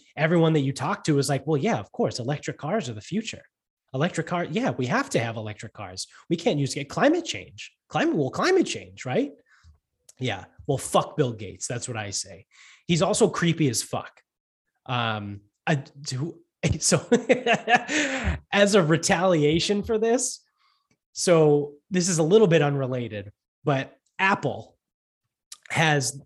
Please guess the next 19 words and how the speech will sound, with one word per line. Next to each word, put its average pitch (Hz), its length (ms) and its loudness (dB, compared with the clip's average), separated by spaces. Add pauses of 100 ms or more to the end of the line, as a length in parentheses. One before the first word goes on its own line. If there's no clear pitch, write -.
emojis, 170 600 4
right? 147 200 0
I 165 120 -4
mean, 170 160 0
Android 147 420 0
has 123 200 -6
emojis 113 440 -8
too, 123 180 -4
but 120 220 -8
Apple 185 400 2
in 156 100 6
particular 127 640 -4 (280)
has, 135 540 0
like, 131 200 0
a, 123 80 0 (140)
a 151 60 -2
massive 190 540 2
emoji 147 600 2
bank. 185 380 -2